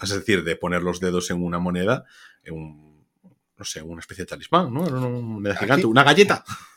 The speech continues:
Speaker 2: ya antes de empezar con los juegos en sí, mm, yo no sé qué tipo de infraestructura tienen montado, pero vamos, se nota que quien controla estos juegos tiene recursos
Speaker 1: Al igual que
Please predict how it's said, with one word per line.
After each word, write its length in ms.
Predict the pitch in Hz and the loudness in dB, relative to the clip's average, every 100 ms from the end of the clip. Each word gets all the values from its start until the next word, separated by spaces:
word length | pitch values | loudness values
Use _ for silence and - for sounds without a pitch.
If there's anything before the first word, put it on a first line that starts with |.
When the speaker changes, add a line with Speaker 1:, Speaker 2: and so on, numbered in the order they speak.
| - | -4
Speaker 2:
ya 200 | 113 156 | 2 2
antes 280 | 160 143 131 | 2 2 4
de 80 | |
empezar 360 | 131 123 131 131 | 2 2 0 2
con 100 | 120 | 2
los 140 | 104 | 0
juegos 260 | - 113 95 | 2 0 0
en 60 | 90 | -2
sí, 240 | - 151 - | -4 -4 -2
mm, 540 | 104 104 - 95 87 | -2 -2 -4 -8 -6
yo 240 | 87 104 - | 0 0 0
no 240 | 95 98 110 | -2 0 0
sé 240 | - 104 | 0 -4
qué 180 | - 117 | -2 -4
tipo 320 | 113 110 117 | -2 -2 0
de 80 | 104 | 2
infraestructura 580 | 98 95 - 90 113 113 | 0 -2 -6 -6 0 2
tienen 200 | 104 101 | 4 2
montado, 440 | 85 80 117 104 | 0 0 0 2
pero 140 | 87 92 | 0 -2
vamos, 280 | 92 - _ _ - _ | -2 -6 _ _ -20 _
se 160 | - 101 | -4 0
nota 180 | 107 117 | 2 2
que 120 | 113 | 2
quien 200 | 104 110 | 2 0
controla 300 | 107 104 113 | 2 4 4
estos 180 | 107 104 | 4 2
juegos 300 | 107 117 135 | 2 2 2
tiene 360 | - 110 120 - _ _ _ - | 2 2 2 0 _ _ _ -6
recursos 760 | 98 101 117 117 139 139 - _ _ _ _ - - - - - - - | -2 2 2 2 2 0 -2 _ _ _ _ -20 -20 -20 -20 -20 -20 2
Speaker 1:
Al 160 | 104 92 | 6 6
igual 300 | 90 113 123 | 6 6 8
que 80 | 110 | 6